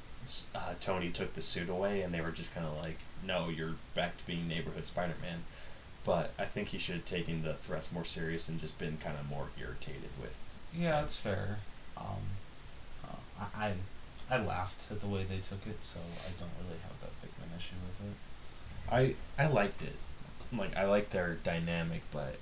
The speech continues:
Speaker 1: I feel it could've been a little bit better.
Speaker 2: Yeah, I c-, I can agree with that.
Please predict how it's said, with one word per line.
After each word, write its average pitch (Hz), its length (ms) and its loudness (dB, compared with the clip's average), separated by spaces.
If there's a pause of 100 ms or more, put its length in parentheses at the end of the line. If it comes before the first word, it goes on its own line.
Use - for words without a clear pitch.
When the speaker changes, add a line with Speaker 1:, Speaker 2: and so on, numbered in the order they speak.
(120)
Speaker 1:
I - 60 -4
feel 87 520 0
it - 180 -4
could've - 260 -6
been 57 280 -4 (500)
a - 60 -2
little 67 220 -2
bit - 160 -4 (260)
better. - 360 -4 (480)
Speaker 2:
Yeah, 139 200 6
I 139 120 4
c-, 139 120 -2
I 131 160 0
can 107 360 -2
agree 85 200 -4
with - 140 -6
that. 69 240 -2